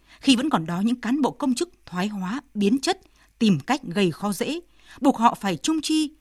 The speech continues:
buộc họ phải luồn lách đi cửa sau để được việc. Thật ra, không phải đến khi vụ án chuyến bay giải cứu bị đưa ra xét xử,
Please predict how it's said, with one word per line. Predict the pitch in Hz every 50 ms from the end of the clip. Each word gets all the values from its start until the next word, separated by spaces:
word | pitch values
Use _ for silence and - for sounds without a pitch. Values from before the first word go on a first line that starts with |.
| _
buộc | - 226 214 -
họ | 175 196 -
phải | - - - 190 185 165 135
luồn | 127 156 185 196 151
lách | 147 277 - -
đi | 233 240
cửa | 240 - 208 165
sau | - - - 269 269 269 247 - - _ -
để | 208 190 151
được | 143 175 160 -
việc. | 143 160 156 143 - _ _ _ _ _ _ _ _ _ _ _ _ _ _ _ _ _ _ _ _ _ _ - _ -
Thật | - 240 - -
ra, | - 220 214 208 190 - - _ _ _ - -
không | - - 294
phải | 233 214 185
đến | 180 214 262
khi | - - 247 233
vụ | 185 180 - -
án | - 185 175 202 254 359 349 - _ -
chuyến | - 220 208 208 302 311 -
bay | 214 226 220 214 190
giải | - - 185 160
cứu | - - 180 185 247 311 - _ _
bị | - 196
đưa | 196 202
ra | 185 - - 185
xét | 170 - 349 339
xử, | - - 208 180 151